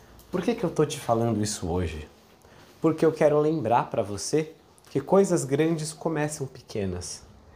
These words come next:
Que todo mundo que corre uma maratona,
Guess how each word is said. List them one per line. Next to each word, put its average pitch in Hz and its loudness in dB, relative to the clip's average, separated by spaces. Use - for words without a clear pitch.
Que 143 2
todo 185 4
mundo 151 4
que 139 -8
corre 156 6
uma 147 -2
maratona, 120 -6